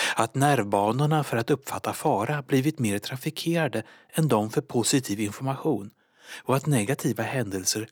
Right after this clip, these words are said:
lagras bättre i långtidsminnet. I kombination med vår medvetenhet om oss själva har vi därför också en benägenhet att se och minnas våra egna svaga sidor bättre än de starka.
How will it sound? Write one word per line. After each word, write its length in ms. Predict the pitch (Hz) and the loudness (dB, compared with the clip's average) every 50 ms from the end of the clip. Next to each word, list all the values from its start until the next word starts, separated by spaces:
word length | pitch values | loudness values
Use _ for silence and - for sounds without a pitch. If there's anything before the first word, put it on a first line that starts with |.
| _ - | _ -2
lagras 520 | - 170 156 113 98 107 110 - - - | 2 2 2 4 2 -2 -2 -4 -4 -4
bättre 320 | - 95 - - - - 127 | -6 -8 -8 -8 -4 -2 -2
i 80 | 139 | 0
långtidsminnet. 1000 | 147 156 135 113 - - 104 98 - - 117 147 151 - - - _ - - - _ _ _ _ _ _ _ _ _ _ _ _ _ _ _ _ _ _ _ _ - - - | 0 0 -2 -2 -4 -8 -8 -8 -6 -6 -6 -6 -6 -10 -12 -16 _ -20 -20 -20 _ _ _ _ _ _ _ _ _ _ _ _ _ _ _ _ _ _ _ _ -12 -10 4
I 100 | - - | 4 6
kombination 540 | - 135 127 131 139 156 - - 170 180 170 | 8 8 6 6 4 2 4 4 2 4 6
med 140 | 170 156 123 | 4 4 6
vår 180 | 110 113 117 120 | 8 6 6 8
medvetenhet 840 | 131 135 123 104 104 107 104 104 - 123 113 120 143 151 147 - | 6 4 4 4 4 2 2 2 2 -2 0 2 2 2 2 0
om 160 | - - 104 | -4 -4 -2
oss 120 | 101 95 - | -2 -2 -2
själva 420 | - 147 107 90 101 127 127 - - _ _ _ _ _ _ | -2 -2 -2 -2 -2 -4 -4 -4 -6 _ _ _ _ _ _
har 140 | _ - 160 | _ 0 2
vi 100 | 165 165 | 2 2
därför 420 | 135 98 101 107 107 - 175 156 | 2 2 0 0 0 -2 -4 -4
också 240 | 117 - - - - | -4 -4 -4 -2 -2
en 100 | 107 127 | -2 -2
benägenhet 640 | 139 151 135 104 98 101 92 110 135 139 139 - 143 | 0 0 0 -2 -4 -4 -6 -4 -4 -4 -2 -4 -4
att 120 | 139 - | 0 2
se 420 | - - - 107 110 131 135 135 - _ | 2 2 2 0 -4 -4 -6 -8 -10 _
och 140 | - - 156 | -2 0 0
minnas 500 | 156 156 123 95 92 101 107 113 - - - - - - - | 2 2 0 -2 -4 -4 -4 -4 -4 -6 -8 -12 -14 -14 -2
våra 220 | - 127 123 131 139 | 2 4 4 6 6
egna 300 | 151 151 120 110 113 117 | 6 4 4 4 0 -2
svaga 360 | - - 143 120 107 - 113 | 0 0 0 0 0 0 0
sidor 460 | - - 151 120 107 - 139 107 104 - _ _ _ _ - | -2 0 0 -2 0 0 -2 -2 -2 -6 _ _ _ _ -4
bättre 480 | 156 147 - - _ - 80 78 - - _ _ | -4 -4 -4 -10 _ -10 -10 -10 -10 -12 _ _
än 140 | - 104 95 | -10 -10 -10
de 140 | 95 98 | -4 -2
starka. 480 | - - 139 123 101 101 - - - | -2 -2 -2 -2 -6 -6 -10 -12 -12